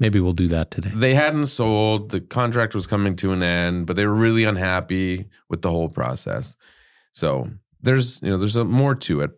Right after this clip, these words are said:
Speaker 2: Um, I think you need to evaluate your s-,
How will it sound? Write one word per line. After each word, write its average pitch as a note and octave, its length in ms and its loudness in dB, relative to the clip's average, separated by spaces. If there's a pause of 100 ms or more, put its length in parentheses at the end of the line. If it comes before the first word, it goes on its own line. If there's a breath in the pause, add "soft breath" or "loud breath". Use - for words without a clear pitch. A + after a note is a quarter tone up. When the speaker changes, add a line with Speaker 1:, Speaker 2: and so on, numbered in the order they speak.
(100)
Speaker 2:
Um, F2+ 280 -2
I G#2+ 100 0
think A2+ 200 -2
you A2 60 -2
need F#2 200 0
to E2 100 -2
evaluate D#2 520 0 (1120)
your F#2+ 360 0
s-, - 420 -2